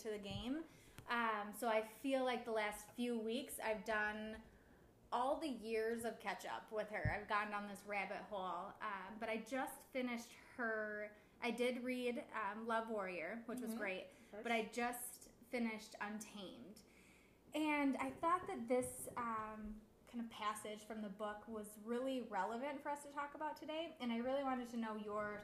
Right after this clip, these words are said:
Speaker 1: thoughts. So I'm just gonna read it really quick and just get some perspective and have some conversation.
Speaker 2: Sure.
Speaker 1: So it says, "The knee-jerk reaction I'm having to this girl is a direct result of my training. I've been conditioned to mistrust and dislike strong,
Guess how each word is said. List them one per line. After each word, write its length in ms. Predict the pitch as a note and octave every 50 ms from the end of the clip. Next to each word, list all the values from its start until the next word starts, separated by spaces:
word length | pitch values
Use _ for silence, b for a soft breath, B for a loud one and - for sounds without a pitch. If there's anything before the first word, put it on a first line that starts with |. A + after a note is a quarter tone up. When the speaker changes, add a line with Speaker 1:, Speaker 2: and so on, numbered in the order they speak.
| -
Speaker 1:
thoughts. 460 | - G#3 F#3 - - - - - - - - -
So 100 | - C4
I'm 80 | B3 B3
just 100 | B3+ -
gonna 140 | C#4 B3+ A#3
read 220 | A3+ A#3 A#3 A3+
it 120 | A#3 -
really 200 | - A#3 A3+ A3+ A3+ A3+
quick 280 | - B3 A#3+ A#3+ A#3+ A#3+
and 160 | B3 A3+ A3+ A3+
just 200 | G#3 F#3+ - -
get 280 | G#3+ F#3+ F#3 - - -
some 140 | A#3 G#3+
perspective 500 | G3+ - A3 G#3+ - - F#3 F#3+ - G#3+ G#3+ G3+
and 80 | G#3+ G#3
have 100 | G#3+ G3+ F#3
some 100 | - G#3
conversation. 560 | - A3 G3+ G3+ G#3+ G#3+ - G3+ G3 - A3+ E3 E3 F3 F#3+ - -
Speaker 2:
Sure. 180 | - F#4+ G#4+ - - - - - - - - B B B B B B B B B B B B -
Speaker 1:
So 100 | - D4+
it 100 | C4+ C4
says, 420 | - C#4+ C4+ C4+ C4 B3 A#3 - - b b b b b b b b - - -
"The 80 | - C4+
knee-jerk 480 | C4 C4+ C#4+ D#4 D#4 F4+ F4+ F4 -
reaction 480 | D#4+ D4 C#4 A#3+ G#3 G#3 - - B3+ A#3
I'm 120 | A#3 A#3+
having 360 | A#3 A3+ A3+ G#3 G3+ A3+ A3
to 120 | G3 - A3+
this 240 | F#3+ A#3+ C#4+ - -
girl 440 | - A3+ G#3+ G3+ F3+ E3+ A3+ B3 A#3+ A#3 - C4 -
is 100 | A#3+ A#3
a 60 | A#3
direct 420 | - A3+ A3 A3 A3+ A3+ A3+ -
result 360 | D4 C4+ A#3 A#3 A#3 A3 G#3 -
of 100 | G#3 G#3+
my 160 | G3+ G3 G3
training. 600 | F#3+ - - G3 F3+ F3 D3+ - - - G#3+ A#3 - - - - -
I've 140 | - A3+ A3+
been 140 | A#3 A#3 A3+ A3+
conditioned 640 | A#3 A#3 A3+ A#3 B3+ B3 - E4 D#4+ E4 F4 E4+ -
to 80 | - B3
mistrust 760 | A3+ A3+ B3 C4 - - - - C4+ B3+ - - - - - -
and 160 | A3+ A3 A3
dislike 600 | A3+ A#3+ A3+ - - A3+ G#3+ G#3 A3+ C#4+ - - A#3+
strong, 680 | - - - - - A3 G#3 G3+ A3 A#3 C4 D4 E4